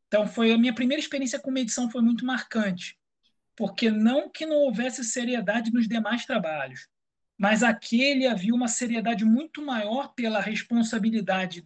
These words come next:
do dinheiro, né, do erário, que, de certa maneira, não é público, mas como é empresa de iniciativa, é uma empresa mista, né,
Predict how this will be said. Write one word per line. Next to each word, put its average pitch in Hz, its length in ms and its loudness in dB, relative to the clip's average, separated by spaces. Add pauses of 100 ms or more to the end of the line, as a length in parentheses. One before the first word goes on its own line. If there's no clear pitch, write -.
do 196 260 -4
dinheiro, 208 540 2
né, 220 180 0
do 175 200 -8
erário, 190 640 -2 (760)
que, 175 380 0
de 165 160 -2
certa 196 400 0
maneira, 185 640 0
não 190 340 2
é 202 100 2 (200)
público, 285 840 2
mas 233 300 0
como 220 280 -2
é 214 140 0
empresa 202 400 -2
de 190 140 -4
iniciativa, 185 960 -2
é 165 80 -4
uma 180 100 2
empresa 180 280 0
mista, 190 440 0
né, 233 220 2